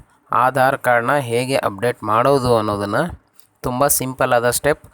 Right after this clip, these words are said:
ನೀವು ಒಂದು ಗುರ್ತಿಟ್ಕೊಳ್ಳಿ, ಆನ್‌ಲೈನ್ ಮುಖಾಂತರ ಆಧಾರ್ ಕಾರ್ಡ್ ಅಪ್ಡೇಟ್ ಮಾಡಬೇಕು ಅಂದರೆ ನಿಮ್ಮ ಇದು ನೋಡಿ, ಆಧಾರ್ ಕಾರ್ಡ್ನ ಅಫಿಷಿಯಲ್ ವೆಬ್ಸೈಟು ಯು ಐ ಡಿ ಎ ಐ ಡಾಟ್ ಜಿ ಒ ವಿ ಡಾಟ್ ಇನ್. ಈ ಒಂದು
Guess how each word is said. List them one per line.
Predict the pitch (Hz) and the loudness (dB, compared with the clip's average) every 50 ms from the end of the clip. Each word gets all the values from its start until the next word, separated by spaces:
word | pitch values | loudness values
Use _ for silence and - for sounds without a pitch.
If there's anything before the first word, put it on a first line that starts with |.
| _ _ _ _ _ - 127 | _ _ _ _ _ -8 -4
ನೀವು | 127 139 147 151 156 127 120 | -2 0 0 0 0 -2 -4
ಒಂದು | 131 143 147 147 127 127 | -4 -4 -4 -6 -6 -8
ಗುರ್ತಿಟ್ಕೊಳ್ಳಿ, | 127 123 - - 117 123 120 123 120 135 156 196 - _ _ _ _ _ _ - - 117 | -12 -14 -14 -16 -14 -10 -6 -4 -4 -4 -4 -6 -8 _ _ _ _ _ _ -2 0 2
ಆನ್‌ಲೈನ್ | 127 135 139 139 139 143 143 139 131 | 2 2 4 4 4 2 2 0 -2
ಮುಖಾಂತರ | - - 131 131 127 120 139 143 - - 120 | -2 0 0 0 0 0 0 0 0 2 0
ಆಧಾರ್ | 117 120 135 131 131 - | 0 2 0 0 0 0
ಕಾರ್ಡ್ | 135 131 123 117 | 0 2 2 0
ಅಪ್ಡೇಟ್ | 107 101 110 127 127 127 - 110 110 | 0 0 -2 -2 -2 -2 0 0 0
ಮಾಡಬೇಕು | 120 131 123 131 123 - - 117 113 110 | 2 2 0 -2 -2 0 0 0 2 0
ಅಂದರೆ | 107 107 127 139 170 185 - _ _ _ _ _ _ _ - - 120 | 0 0 0 0 0 -2 -6 _ _ _ _ _ _ _ -12 -8 -6
ನಿಮ್ಮ | 127 131 131 127 123 - - - 123 | -4 -4 -4 -4 -6 -8 -10 -8 -4
ಇದು | 117 139 156 - - - 139 131 | -2 -2 -2 -2 -4 -4 -2 -2
ನೋಡಿ, | 127 143 165 220 - _ _ _ _ _ _ _ _ _ _ _ _ - - - - - 120 120 | 0 0 0 -2 -4 _ _ _ _ _ _ _ _ _ _ _ _ -20 -20 -12 -6 -2 0 0
ಆಧಾರ್ | 123 127 135 139 135 135 - 135 | 2 2 2 2 0 0 0 2
ಕಾರ್ಡ್ನ | 131 127 123 127 143 175 214 - - - 120 | 2 2 2 0 -2 -2 -4 -4 -4 -4 -2
ಅಫಿಷಿಯಲ್ | - - 143 135 - - 143 143 143 139 127 | -2 -2 -2 0 0 2 2 2 2 2 0
ವೆಬ್ಸೈಟು | 120 104 - - - 131 123 - - 139 170 208 - - - - - - - 131 127 | 0 0 0 0 2 2 0 0 0 -2 -2 -2 -4 -10 -10 -10 -10 -8 -6 -2 0
ಯು | 135 143 151 147 - - 131 131 | 2 2 2 0 0 0 2 2
ಐ | 131 135 131 113 127 | 2 0 -2 -6 -10
ಡಿ | 127 131 131 127 127 131 | -12 -12 -14 -14 -16 -16
ಎ | 135 131 - - 110 120 | -16 -16 -14 -12 -10 -10
ಐ | 127 156 202 - _ _ _ _ _ _ _ _ - 110 107 120 | -10 -10 -12 -14 _ _ _ _ _ _ _ _ -10 -2 2 4
ಡಾಟ್ | 120 127 135 156 156 139 127 123 | 4 6 4 2 0 -6 -12 -10
ಜಿ | 123 127 123 127 127 127 131 | -8 -6 -6 -4 -4 -4 -4
ಒ | 127 123 131 | -4 -2 -2
ವಿ | 147 165 147 123 120 | -4 -2 0 2 4
ಡಾಟ್ | 123 123 - - 120 | 4 2 2 -2 -8
ಇನ್. | 120 143 185 - - - - - _ _ _ _ _ _ _ _ _ _ _ _ - - | -8 -8 -10 -12 -14 -18 -18 -20 _ _ _ _ _ _ _ _ _ _ _ _ -8 -6
ಈ | 139 139 143 | -4 -2 -2
ಒಂದು | 139 139 135 | -2 -2 -2